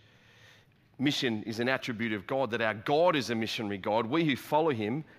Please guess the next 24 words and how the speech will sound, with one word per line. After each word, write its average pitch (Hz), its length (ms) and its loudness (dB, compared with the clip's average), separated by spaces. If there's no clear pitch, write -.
are 110 80 0
swept 147 380 0
up 143 220 0
into 123 200 -4
his 107 160 -2
mission. 117 380 -2
David 110 340 -4
Bosch, 107 300 -4
that's 113 180 -8
his 104 120 -14
name, 104 240 -6
I 110 40 -8
forgot 117 360 -6
it, 110 100 -8
who, 143 120 0
who 123 180 0
said 147 260 2
that. 113 180 2
So, 143 280 2
but 208 120 4
it's 208 160 -4
a 196 40 0
big 220 320 -2
thing. 214 480 -2